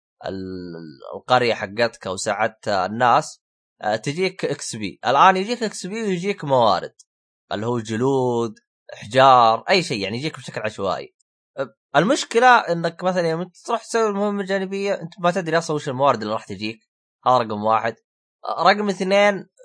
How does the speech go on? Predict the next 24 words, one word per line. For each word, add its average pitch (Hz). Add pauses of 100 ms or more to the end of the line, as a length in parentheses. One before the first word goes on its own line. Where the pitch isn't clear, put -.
(100)
تجيك 170
بشكل 147
عشوائي، 165
وأحيانًا 156
ممكن 147
ما، 143
ما 143
يجيك 156
اللي 131
أنت 127
تبغاه. 95 (400)
يعني 104
حرفيًا 139
أنا 165 (340)
توقعت 151
إنه 135
مثلًا، 139 (420)
آه، 104
يعني 104
إذا 117
احتجت، -
آه، 110 (460)
يعني 110 (240)
مثلًا 113